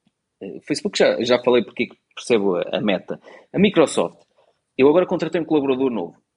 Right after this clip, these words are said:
Contratámos mais um colaborador, tivemos que pedir mais uma licença do Office trezentos e sessenta e cinco,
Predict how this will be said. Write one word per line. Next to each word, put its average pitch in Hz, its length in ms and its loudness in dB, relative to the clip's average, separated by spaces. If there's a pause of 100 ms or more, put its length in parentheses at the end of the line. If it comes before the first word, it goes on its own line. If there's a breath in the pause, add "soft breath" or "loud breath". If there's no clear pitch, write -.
(120)
Contratámos 170 640 -2
mais 98 300 -6
um 120 100 -6
colaborador, 175 680 0
tivemos 240 320 -2
que - 100 -18
pedir 117 320 -4
mais 202 420 0
uma 196 160 2
licença 127 460 -2
do 107 140 -8
Office 104 340 0
trezentos 87 240 -14
e - 20 -14
sessenta 98 140 -6
e 190 300 -4
cinco, 240 220 -12